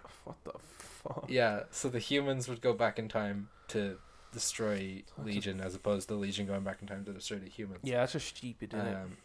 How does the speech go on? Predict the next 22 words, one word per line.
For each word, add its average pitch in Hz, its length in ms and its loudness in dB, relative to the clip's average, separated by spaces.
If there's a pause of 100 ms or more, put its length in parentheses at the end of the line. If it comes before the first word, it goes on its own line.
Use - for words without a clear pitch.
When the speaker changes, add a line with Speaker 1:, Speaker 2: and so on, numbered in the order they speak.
(340)
Speaker 2:
yeah, 98 400 -2 (360)
and 117 140 -2
I, 127 140 0
I 139 140 4
understand, 104 720 0 (180)
but, 104 280 -2
uh, 104 380 0
I, 95 180 -2 (540)
I 120 60 4
will 139 180 2
say 131 240 4
I 117 160 2
think 127 220 -4 (200)
<laughs> - 920 -12
you 120 160 0
can 127 160 -2
really 120 240 6
see, 120 220 4
like, 107 280 4 (120)
how 101 320 4 (180)
there's 107 260 0
some 101 280 -2